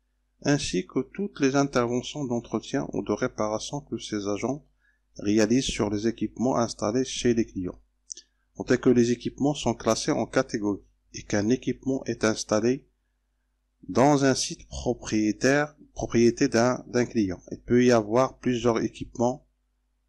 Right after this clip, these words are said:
plusieurs équipements installés dans le même site. Une ébauche du modèle conceptuel relatif au domaine est fournie en annexe.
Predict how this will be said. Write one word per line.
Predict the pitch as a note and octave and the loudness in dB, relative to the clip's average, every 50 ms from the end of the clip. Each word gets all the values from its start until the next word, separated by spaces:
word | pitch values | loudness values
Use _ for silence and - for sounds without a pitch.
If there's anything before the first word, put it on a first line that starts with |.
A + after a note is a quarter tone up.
| _ _ | _ _
plusieurs | - B2 B2 A#2 A#2 B2 A2+ A2 A#2 | 0 0 0 4 4 4 4 4 2
équipements | A#2 - - - - B2+ B2+ | 0 0 -4 -2 2 2 2
installés | A#2+ A#2 - A#2 A2 A#2 C3 | 2 2 0 0 4 4 4
dans | A#2+ A2+ A2+ A#2 | 4 4 2 2
le | G#2+ G#2 | 2 2
même | G#2+ A#2+ A#2 G#2 | 2 2 2 0
site. | - - - - - - - - _ _ _ _ _ _ _ _ _ _ | -2 -8 -10 -12 -14 -16 -16 -16 _ _ _ _ _ _ _ _ _ _
Une | C#3+ D#3 D#3 | 2 4 4
ébauche | C#3+ B2+ C3 C#3+ D3+ - - - | 4 6 6 4 4 2 -2 -4
du | - - A#2+ | 0 2 2
modèle | B2 B2+ A#2+ B2+ B2+ A#2+ | 2 4 4 2 2 0
conceptuel | - - A#2 A#2 - - A#2+ - - - A2+ A2+ | 2 -2 -2 0 0 -2 -2 -2 0 2 4 4
relatif | G#2+ G2+ G#2 G#2 G#2 - - G#2+ F#2+ | 4 4 4 2 2 0 -4 -8 -6
au | - G2 | -6 -4
domaine | F#2 G2 F#2+ G2+ A#2 D3+ D3+ D3+ - | -4 -2 0 2 0 0 0 -4 -6
est | - G#2+ | -10 -10
fournie | - - - A#2 G#2+ A2 A2+ C3 D3 D#3+ D#3 _ _ _ _ _ _ _ _ _ _ - - _ - - - | -10 -2 -2 0 0 2 2 2 2 0 -2 _ _ _ _ _ _ _ _ _ _ -20 -20 _ -20 -8 0
en | - A#2 B2 | 2 2 4
annexe. | C3+ C#3 B2 - - - - - - - | 4 4 2 2 0 -4 -8 -12 -12 -16